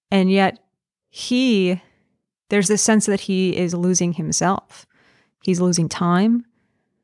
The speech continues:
He's losing experiences. And that's scary. As much as we know about him, there's also a lot that we don't know.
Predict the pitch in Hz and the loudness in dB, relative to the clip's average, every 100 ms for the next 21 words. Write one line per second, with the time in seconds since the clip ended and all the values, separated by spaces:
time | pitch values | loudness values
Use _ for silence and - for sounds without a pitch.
0 | _ _ _ _ _ _ 185 165 170 185 | _ _ _ _ _ _ -2 0 2 2
1 | 170 170 - - - 170 175 180 202 226 | 2 0 0 -4 -4 0 2 2 0 0
2 | 233 247 - _ _ _ _ _ _ - | 0 -4 -8 _ _ _ _ _ _ -2
3 | 214 208 196 - 180 196 233 - 175 _ | 2 2 2 0 0 0 0 -2 -8 _
4 | _ _ _ _ _ _ _ _ _ _ | _ _ _ _ _ _ _ _ _ _
5 | _ _ _ _ _ _ - 196 190 208 | _ _ _ _ _ _ -4 -2 2 0
6 | 202 190 180 190 233 180 165 165 165 170 | 0 0 2 2 2 2 0 0 0 0
7 | 170 180 165 165 - - 165 180 233 - | 0 -2 -2 -4 -4 -6 -2 0 0 -2
8 | 165 - | -10 -10